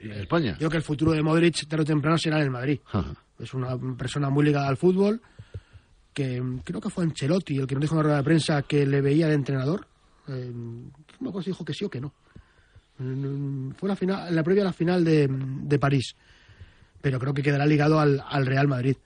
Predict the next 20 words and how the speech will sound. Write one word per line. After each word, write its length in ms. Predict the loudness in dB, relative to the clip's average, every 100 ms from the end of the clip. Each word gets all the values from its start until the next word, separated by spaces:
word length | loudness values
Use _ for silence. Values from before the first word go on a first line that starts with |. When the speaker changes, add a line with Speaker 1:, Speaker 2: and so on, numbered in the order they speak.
| _ _ _ _ _ _
Speaker 2:
Pero 160 | 2 4
también 320 | 6 6 4
creo 240 | 4 2 2
que 220 | 2 4
él 180 | 2 0 -10 _ -20 _ _ _
aún 220 | 2 4 6
se 120 | 4
ve 80 | 0
jugando 400 | 0 0 2 2
al 60 |
menos 180 | 4 4
un 100 | 2
año 160 | 0 -2
más. 260 | -6 -12 -20 _ _ _ _ _ _ _
Y 100 | -2
si 60 | 2
juega 180 | 4 4
un 60 |
año 180 | 6 4
más, 180 | 4 2